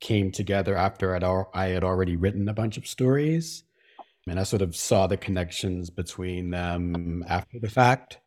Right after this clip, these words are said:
With this one, I didn't start with the notion of writing a collection built around the idea of witness, but I saw that as a unifying idea earlier than I did with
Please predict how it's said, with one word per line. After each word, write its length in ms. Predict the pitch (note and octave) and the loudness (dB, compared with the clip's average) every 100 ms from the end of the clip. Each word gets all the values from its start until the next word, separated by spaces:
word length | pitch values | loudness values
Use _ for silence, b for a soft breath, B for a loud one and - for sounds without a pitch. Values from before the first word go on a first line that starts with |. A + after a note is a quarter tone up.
| _ _ _ _ - | _ _ _ _ -4
With 160 | B2 A2+ | -2 10
this 280 | G3+ A3+ F3 | 10 10 8
one, 280 | C#3+ C3 B2+ | 8 8 6
I 80 | |
didn't 260 | C3 E3 A#2 | 4 4 2
start 720 | - - - - A2+ A2 G#2 G2 | -2 -10 -6 4 6 6 4 -2
with 160 | F#2 | -4
the 100 | F2+ | -2
notion 880 | F2 F2 F2 - F#2+ F2 F2 E2 E2+ E2+ | -2 -2 -2 -4 -6 -4 -4 -6 -6 -6
of 220 | E2+ D#2+ | -4 -2
writing 300 | E2+ E2+ E2 | -2 -2 -4
a 100 | D#2+ | -6
collection 920 | - E2+ E2+ E2 - F2+ E2 E2 D#2+ | -6 -4 -6 -8 -10 -6 -6 -6 -6
built 360 | F2 F2 E2+ | -4 -4 -4
around 280 | F2+ F2 E2 | -6 -4 -2
the 160 | E2 D#2+ | -2 -4
idea 340 | D#2+ E2 E2 | -6 -6 -6
of 100 | D2+ | -6
witness, 760 | D#2+ F#2 E2 D#2 D#2 D2+ - - _ _ _ _ - | -6 -6 -8 -10 -10 -10 -14 -20 _ _ _ _ -8
but 640 | F#2 G#2 G2 F#2+ F2 - _ _ | 4 4 6 4 0 -4 _ _
I 120 | G#2 G#2+ | 0 0
saw 600 | - - - C3 B2+ A#2+ | -2 -10 0 6 8 8
that 360 | G#2+ F#2 F2+ - | 6 2 0 -6
as 120 | F#2+ | -6
a 60 | F#2+ | -2
unifying 600 | F#2 F#2 - F2 E2+ E2+ | -2 -2 -2 -4 -2 -2
idea 480 | E2+ E2+ F2 E2+ E2+ | -4 -2 -2 -2 0
earlier 480 | B2 D3+ B2+ G2+ F#2 | 6 8 8 6 2
than 200 | F2 F2 | 0 -2
I 140 | D#2+ D#2+ | -2 -2
did 340 | E2 E2 D#2+ | -2 -2 -2
with 280 | E2 D#2 | -6 -6